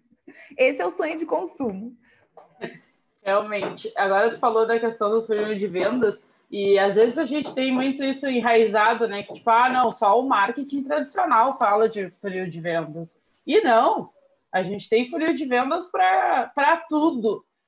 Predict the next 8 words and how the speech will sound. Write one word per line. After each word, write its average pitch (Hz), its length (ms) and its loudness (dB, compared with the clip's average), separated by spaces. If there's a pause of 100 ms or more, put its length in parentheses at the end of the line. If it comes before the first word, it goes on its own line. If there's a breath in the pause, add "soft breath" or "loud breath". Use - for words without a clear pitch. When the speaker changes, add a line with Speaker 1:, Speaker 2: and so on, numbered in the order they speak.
Speaker 2:
E 220 220 2
o, 202 180 -2
o 247 200 0
terceiro 226 280 0
se-, 233 220 -8 (140)
setor 233 500 -2 (140)
principalmente, 294 1120 -2
né? 165 420 -4